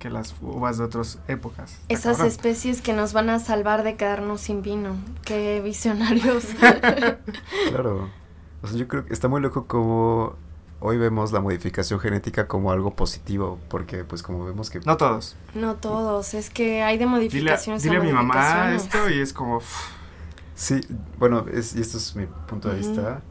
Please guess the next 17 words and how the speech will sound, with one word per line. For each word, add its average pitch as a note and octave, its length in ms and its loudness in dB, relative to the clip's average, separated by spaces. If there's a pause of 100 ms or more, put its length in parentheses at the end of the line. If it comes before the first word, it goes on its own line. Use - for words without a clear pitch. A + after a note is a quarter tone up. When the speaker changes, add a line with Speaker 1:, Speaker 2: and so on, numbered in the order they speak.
(160)
Speaker 3:
Yo A2+ 100 -4
creo B2 140 -2
que - 80 -8
sí B2+ 140 -2
es - 60 -2
súper C3 380 0
positivo, A2 460 -2
porque F#2+ 560 -2 (540)
estaría G#2+ 300 0
bien A#2 280 2
triste A2 360 -2
perder G2 760 2
las G2 220 -2
uvas, G#2 220 0
o F#2 60 -4
sea, - 220 -8 (360)
perder F#2 320 -2